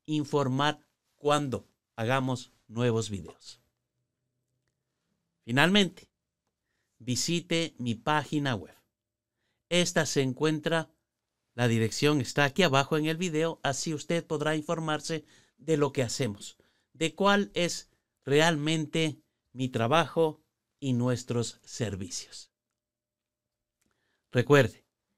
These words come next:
que si usted tiene un negocio, nosotros estamos listos para servirle en el asunto contable y en el asunto tributario. Con gusto,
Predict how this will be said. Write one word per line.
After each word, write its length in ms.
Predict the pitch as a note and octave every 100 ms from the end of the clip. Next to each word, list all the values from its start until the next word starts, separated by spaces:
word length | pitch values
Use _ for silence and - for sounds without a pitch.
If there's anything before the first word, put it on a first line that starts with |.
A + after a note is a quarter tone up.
| _
que 120 | A#2+
si 160 | A2 A2+
usted 300 | G2+ E3 F3+
tiene 240 | G#3 G#3
un 80 | G#3
negocio, 540 | G#3 E3 D3 - E3 - _ _ -
nosotros 800 | C3 B2 C#3+ C3+ C#3 C#3 C3+ _ _ _ -
estamos 680 | B2+ - F3 E3 D#3 C#3
listos 640 | C3+ F3+ - - A2 - _ _ _ _
para 300 | D3+ D#3 C3+
servirle 720 | - A2+ A#2+ F3 F3 F#3 F3 _ _ _ -
en 200 | C#3+ B2
el 120 | G#2+
asunto 500 | G2+ D#3 D#3 E3+ -
contable 720 | B2+ A#2+ E3+ D#3+ E3 E3 - _ _ _
y 140 | C#3+ D3+
en 140 | B2+
el 120 | A#2
asunto 720 | G2 - D3 C#3+ C3+ C#3+ C3+ _
tributario. 840 | C#3 C#3 C#3 B2+ - G2+ - - _ _ _ _ _ _ _ _ -
Con 180 | F#3+ G3
gusto, 500 | B3 C4 - A#2+